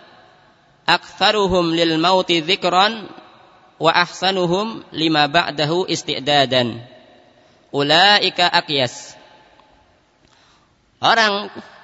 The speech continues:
yang paling cerdas di antara kaum mukminin adalah orang yang paling banyak mengingat tentang al-maut, kematian. Apa-apa yang terjadi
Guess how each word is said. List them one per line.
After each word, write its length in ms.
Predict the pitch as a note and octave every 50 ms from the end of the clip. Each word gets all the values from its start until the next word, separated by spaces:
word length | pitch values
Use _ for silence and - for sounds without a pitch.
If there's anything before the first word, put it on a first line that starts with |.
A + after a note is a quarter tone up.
| - - -
yang 400 | - D#3 F3+ G3+ G3+ G3+ G3 -
paling 280 | - G#3 G3+ G#3 G3+ F#3
cerdas 760 | A#3+ B3 A3+ G3+ F#3+ F3+ F#3+ G3 - - - - - - - - - - - - _ - - _ _
di 120 | - C3+ D3+
antara 360 | E3 E3 F3+ G#3+ G#3+ G#3 F#3
kaum 280 | - F#3+ F#3+ F#3 F#3
mukminin 600 | - F3+ F#3 F#3 F#3 F#3+ G3+ A3 A3+ A#3+ A#3+ A#3 - - - - - - - _ _ _ _ _ _ _ _ _ _ _ _ _ _ _ _ _
adalah 480 | _ D#3 D#3 D#3+ E3+ F3 F#3+ F#3+ F#3+ -
orang 320 | F#3 F3+ F#3+ G3 G3 F#3
yang 280 | F3+ F3 F3+ F#3+ G3+ - - - - - - - - - - - _ _ _ D#3
paling 280 | E3+ F3 F3+ F3 E3
banyak 360 | D3+ F#3 G3+ G#3 F#3+ F3 D#3 D3+
mengingat 480 | D#3 D#3 D3+ D3 C3+ C3+ C3+ D3 F3 - - - - - - - -
tentang 440 | - C3+ B2+ B2 - C#3+ D3 D#3+ E3 -
al-maut, 440 | D#3+ E3 D#3+ E3 F3 F3+ F3 D#3 - - - - - -
kematian. 600 | - D#3 D#3+ E3 - G3 G3 F#3 D#3 C3 G#2+ G#2+ A#2 C3+ - - - - - - _ _ _ _ _ _ _ _ _ _ _ _ _ _ _ _ _ _ _ _ _ _ _ _ _
Apa-apa 520 | B2+ C#3+ D3+ D#3+ E3+ D3 F3 E3+ - G3 G3+
yang 160 | G3+ G3+ F#3+
terjadi 640 | G3 F3 D#3+ F#3+ G3+ G#3 G3 G#3 G#3+ A3 A3 G#3 -